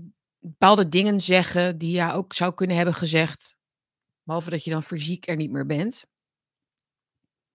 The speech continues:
Dus dan zou je met je nabestaanden bijvoorbeeld kunnen chatten of zo. Want dan,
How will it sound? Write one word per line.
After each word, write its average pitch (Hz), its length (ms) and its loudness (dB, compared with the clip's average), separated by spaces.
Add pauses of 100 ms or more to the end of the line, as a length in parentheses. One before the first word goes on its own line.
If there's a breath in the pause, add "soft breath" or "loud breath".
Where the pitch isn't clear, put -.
(800)
Dus 180 180 -2
dan 180 140 0
zou 175 240 6
je 180 80 4
met 170 160 0
je 165 80 -4
nabestaanden 165 580 2
bijvoorbeeld 151 360 -10
kunnen 151 440 -6
chatten - 420 -6
of - 100 -12
zo. 101 380 -8 (1300)
Want 156 180 -2
dan, 156 420 -4